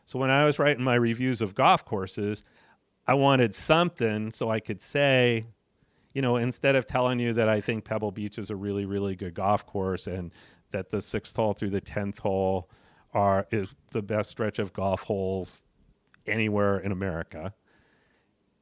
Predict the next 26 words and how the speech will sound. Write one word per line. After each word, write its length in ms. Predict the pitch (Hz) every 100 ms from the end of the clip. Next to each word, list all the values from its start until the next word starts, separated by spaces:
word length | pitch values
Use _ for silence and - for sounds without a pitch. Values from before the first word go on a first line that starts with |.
| _
you 120 | 123
know, 340 | 123 104 110 113 _ -
everybody 380 | 143 165 175 160
knows 300 | 160 160 -
that. 280 | 95 107
There 100 | -
was 140 | 117 113
no 140 | 131
point 300 | 127 151 127
in 80 | 110
me 100 | 120
writing 320 | 113 110 107
about 320 | 110 104 95
that. 380 | - 78 87 98
So 220 | - 123 117
I 100 | 123
wanted 300 | 135 135 -
to 100 | 127
write 220 | 117 117
about 220 | 117 113
the 100 | 110
holes 280 | 113 107 110
that 120 | 135
I 60 | 135
didn't 420 | - 190 160 -
like. 340 | 76 - _